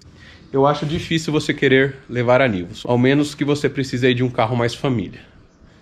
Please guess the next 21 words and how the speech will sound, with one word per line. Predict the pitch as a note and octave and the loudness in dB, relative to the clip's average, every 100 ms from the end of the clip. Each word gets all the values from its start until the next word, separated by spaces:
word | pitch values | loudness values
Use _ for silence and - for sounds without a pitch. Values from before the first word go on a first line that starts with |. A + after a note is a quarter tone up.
| - - | -20 -10
Se | C3 | -6
você | B2+ B2 - A2 - - - - - - _ - | -6 -6 -6 -6 -8 -20 -20 -20 -20 -20 _ -2
é | |
um | B2+ B2+ | 2 4
jovem | A#2+ A2+ A2+ | 6 6 4
igual | A2 A#2 A2 | 2 4 4
eu | A2 | 2
de | A2+ | 0
vinte | A#2 | -2
e | - | -2
sete | B2+ B2+ - | -2 -2 -2
anos, | A#2+ A#2+ B2 - - - - - - - - - - - | -2 -2 -4 -8 -14 -20 -20 -20 -20 -20 -20 -20 -20 -16
isso | - B2 | -10 -2
aqui | A2 | 0
é | |
diversão | A2 A2+ G#2 A2 - | 2 2 2 -2 -6
pura. | - - - - - - - | -8 -10 -12 -18 -20 -20 -6
Valeu? | F#2+ G2 E3 A3 - - - - - - - - - | -2 4 2 2 -10 -20 -20 -18 -14 -14 -14 -14 0
Ah, | G#3+ G#3+ - - - - | 4 4 2 -8 -12 -6
e | |
também, | - D#4 C3 G3+ - | 0 4 6 4 2